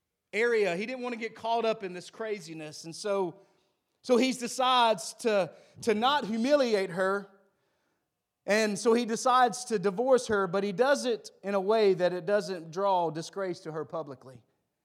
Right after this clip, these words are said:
He decides to do it quietly. Joseph says, like, you know, he's probably thinking, "No one needs to find out about this right now.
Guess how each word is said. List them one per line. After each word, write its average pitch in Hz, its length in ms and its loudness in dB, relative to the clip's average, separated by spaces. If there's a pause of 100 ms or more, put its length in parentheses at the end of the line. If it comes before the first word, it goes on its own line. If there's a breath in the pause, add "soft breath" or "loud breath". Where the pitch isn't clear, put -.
(380)
He 180 100 -4
decides 220 460 2
to 170 80 -12
do 190 160 2
it 160 80 -4
quietly. 165 640 -6 (1300 soft breath)
Joseph 214 380 4
says, 220 320 -8
like, 208 180 -2
you 196 80 -4
know, 196 120 0
he's 202 200 -8
probably 214 300 -2
thinking, 208 300 -4
"No 226 100 2
one 233 200 2
needs 220 200 -8
to 208 80 -6
find 208 320 -2
out 202 140 -2
about 196 280 -2
this 208 260 -2
right 202 200 -2
now. 208 300 -8